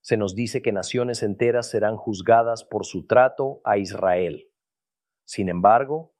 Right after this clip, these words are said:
puedo asegurarle que cada nación en la tierra en ese momento tendrá muchos creyentes entre ellos que aman y bendicen a Israel. No obstante,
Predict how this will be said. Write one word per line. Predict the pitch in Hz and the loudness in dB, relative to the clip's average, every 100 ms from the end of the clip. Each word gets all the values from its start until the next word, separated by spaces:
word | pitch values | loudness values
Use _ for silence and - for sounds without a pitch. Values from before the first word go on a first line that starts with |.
| _ _ _ | _ _ _
puedo | - 110 113 | 2 4 2
asegurarle | - 104 104 113 113 110 104 | -2 -2 4 4 4 0 -6
que | 90 - | -8 2
cada | 127 156 180 | 6 6 2
nación | 185 170 143 139 147 | -6 -6 -2 0 0
en | 143 | -2
la | 120 | -2
tierra | - 131 135 127 | 0 0 2 0
en | 113 | -2
ese | 110 120 | -6 -2
momento | 107 107 127 127 139 139 _ _ _ - | 0 2 0 -2 -4 -6 _ _ _ -2
tendrá | 104 107 110 | 2 4 4
muchos | 107 127 175 208 202 190 | 4 2 2 2 -4 -8
creyentes | - 165 139 147 147 143 139 - | -4 -2 0 -2 -2 -6 -8 -6
entre | 117 104 101 110 | -6 -2 0 0
ellos | 123 117 120 - _ _ _ | 0 -4 -8 -12 _ _ _
que | 92 87 | 2 4
aman | 107 113 113 113 - _ _ | 4 2 -6 -10 -18 _ _
y | - 101 | -4 -2
bendicen | 90 82 101 101 107 101 104 _ | -2 -2 -4 -2 -2 -4 -6 _
a | 92 | -2
Israel. | 90 - 85 82 73 - _ _ _ _ _ _ _ _ - | -2 -4 -2 -2 -4 -10 _ _ _ _ _ _ _ _ 2
No | 113 | 4
obstante, | 120 - 143 139 123 98 107 | 4 6 6 6 2 -4 -6